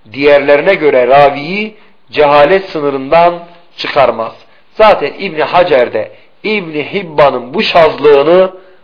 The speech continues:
reddetmekte acayip bir görüş ve cumhura muhalif bir görüş diyerek ya da cumhura, e, muhalif bir metot diyerek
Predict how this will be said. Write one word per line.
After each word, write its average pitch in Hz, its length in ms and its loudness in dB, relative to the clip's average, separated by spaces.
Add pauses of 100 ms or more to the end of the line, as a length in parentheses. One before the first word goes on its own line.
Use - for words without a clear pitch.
(320)
reddetmekte 165 1040 0 (300)
acayip 151 640 2
bir 151 120 -6
görüş 151 480 -2 (300)
ve 131 160 -4
cumhura 143 500 0
muhalif 143 500 0
bir 135 120 -8
görüş 139 400 -10
diyerek 131 400 0 (300)
ya 143 140 2
da 139 240 2 (240)
cumhura, 139 760 0 (240)
e, 123 140 -2
muhalif 131 640 0
bir 143 100 -4
metot 127 440 -4
diyerek 135 440 0